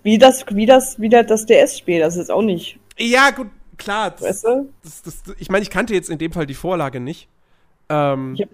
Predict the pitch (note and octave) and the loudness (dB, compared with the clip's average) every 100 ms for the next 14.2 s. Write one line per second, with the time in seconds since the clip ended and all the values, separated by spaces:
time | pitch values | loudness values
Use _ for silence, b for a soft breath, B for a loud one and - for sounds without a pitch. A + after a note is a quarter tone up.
0 | - F#3+ F#3 G3+ D#3 G3+ G3 F#3+ - E3 | -12 -2 0 2 2 0 -2 -6 -4 -4
1 | E3 E3+ E3+ F#3 F#3+ E3+ F3 F#3 F#3 C#3 | -4 2 4 6 4 2 -2 -2 -2 -2
2 | C#3+ F3+ G#3 E3 D#3+ F3 E3+ D3 - - | 0 2 2 0 -6 -4 -2 -2 -4 -8
3 | - C4 - A3 G3+ G3+ G3 - _ _ | -6 -2 0 2 2 0 -4 -8 _ _
4 | _ _ _ b b b b b _ _ | _ _ _ b b b b b _ _
5 | B B B B _ _ _ _ - - | B B B B _ _ _ _ -20 -14
6 | G#3+ B3+ D#4 - - C4 D4+ C4+ - A3 | -6 -4 -4 -8 -6 -4 -4 -8 -8 -6
7 | A#3 A3 - B3+ - G#3+ - G#3 - F#3 | -6 -8 -8 -12 -10 -14 -12 -14 -14 -18
8 | D#3+ - C#3+ B2+ F#3 G#3+ - _ _ _ | -18 -12 -10 -8 -8 -8 -8 _ _ _
9 | _ _ _ - G3 A#3+ C4+ A#3+ - - | _ _ _ -4 -2 2 4 4 2 0
10 | C4+ C4+ - B3 C4 - A#3 A3+ A3 - | 0 0 -2 0 0 0 0 2 2 0
11 | _ D#3 C#3+ D3+ b - D#3 F#3 G3 F#3+ | _ -18 -14 -16 b -4 2 4 6 4
12 | E3+ C3+ B2 D3 C#3+ B2+ A2+ B2+ C3+ A3 | 0 -4 -8 -10 -8 -10 -8 -8 4 6
13 | A3+ G#3+ C3+ G#3+ - - G#3+ A3 - D3 | 10 8 6 -4 -8 -4 -2 -2 -4 -6
14 | C#3 | -8